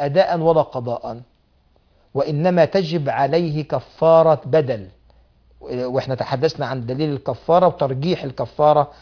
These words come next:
قبل ذلك، وقلنا، آه، على خلاف، بعض العلماء يقول إنها مستحبة وليست واجبة،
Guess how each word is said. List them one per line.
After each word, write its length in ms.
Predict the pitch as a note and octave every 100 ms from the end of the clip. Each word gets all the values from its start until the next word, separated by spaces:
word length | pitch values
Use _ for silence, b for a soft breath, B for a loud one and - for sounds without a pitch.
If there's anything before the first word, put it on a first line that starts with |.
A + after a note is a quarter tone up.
| b b
قبل 220 | E3 C#3+
ذلك، 440 | C3 D3 E3 F3 F#3+
وقلنا، 520 | F#3+ G#3 F#3 F#3 F#3 b b b
آه، 200 | - C#3+
على 280 | C3 D3 D3
خلاف، 480 | - C#3+ F#3 G3 F3
بعض 180 | D#3
العلماء 240 | D3+ D3+ D#3
يقول 260 | D3+ E3
إنها 140 | D#3+ D#3
مستحبة 540 | C#3 - C#3 D#3 D3+
وليست 340 | C3+ C3+ A#2+ B2
واجبة، 280 | A2+ G#2